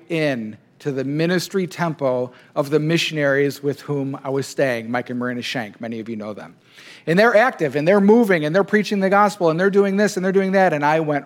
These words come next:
right along with them. And I thought, "Where's my vacation? It's supposed to be a vacation here."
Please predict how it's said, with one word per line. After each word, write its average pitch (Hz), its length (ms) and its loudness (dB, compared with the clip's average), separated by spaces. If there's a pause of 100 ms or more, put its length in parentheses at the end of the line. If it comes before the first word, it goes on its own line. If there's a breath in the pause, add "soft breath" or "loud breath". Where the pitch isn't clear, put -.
right 147 340 -2 (540 loud breath)
along 131 380 2
with 147 220 0
them. 123 320 -4
And 151 100 -4
I 147 80 -2
thought, 143 300 -2
"Where's 208 200 -8
my 202 140 -4
vacation? 165 600 -10 (100)
It's - 80 -20
supposed 185 200 -14
to - 60 -18
be 151 80 -4
a 143 60 -6
vacation 180 500 -10
here." 104 240 -12